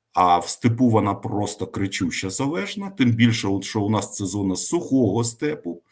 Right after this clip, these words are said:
по деяким, е, клімата-, кліматичним показникам присіваща у нас напівпустеля, напівпустеля, насправді нехай буде сухий степ,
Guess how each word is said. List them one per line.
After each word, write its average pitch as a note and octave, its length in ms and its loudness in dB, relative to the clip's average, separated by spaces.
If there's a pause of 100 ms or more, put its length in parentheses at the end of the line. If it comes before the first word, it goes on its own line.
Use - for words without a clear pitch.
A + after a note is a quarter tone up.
(320)
по A#2+ 120 4
деяким, A#2+ 680 4 (500)
е, G2+ 520 -2 (240)
клімата-, C3 720 2 (100)
кліматичним C3 760 2
показникам G#2+ 920 -4
присіваща B2+ 760 0
у G2+ 140 -6
нас G2 280 -2
напівпустеля, A#2+ 1400 -6 (560)
напівпустеля, G2 1120 -6 (360)
насправді F2+ 760 -4 (580)
нехай A2 280 0
буде G2+ 260 -4
сухий A#2+ 340 -4
степ, B2 320 -2